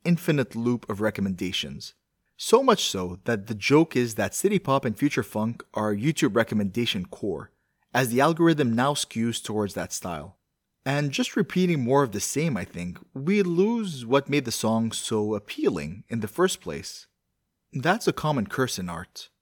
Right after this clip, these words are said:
Something gets popular, others copy it, the copies overtake the market, people get sick of it. The infinite library can create a feeling of exhaustion,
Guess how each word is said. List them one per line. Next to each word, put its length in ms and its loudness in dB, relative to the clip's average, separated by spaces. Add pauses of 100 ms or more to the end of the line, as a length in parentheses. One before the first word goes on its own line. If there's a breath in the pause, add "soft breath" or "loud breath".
(140)
Something 380 2
gets 180 0
popular, 720 0 (260)
others 280 4
copy 420 0
it, 280 -6 (140)
the 80 -4
copies 540 0
overtake 440 4
the 60 -4
market, 600 -2 (280)
people 300 -2
get 180 -6
sick 260 -6
of 120 -10
it. 320 -20 (1080)
The 280 0
infinite 360 4
library 460 4
can 200 -4
create 380 -2
a 60 -2
feeling 480 -2
of 140 -4
exhaustion, 720 -8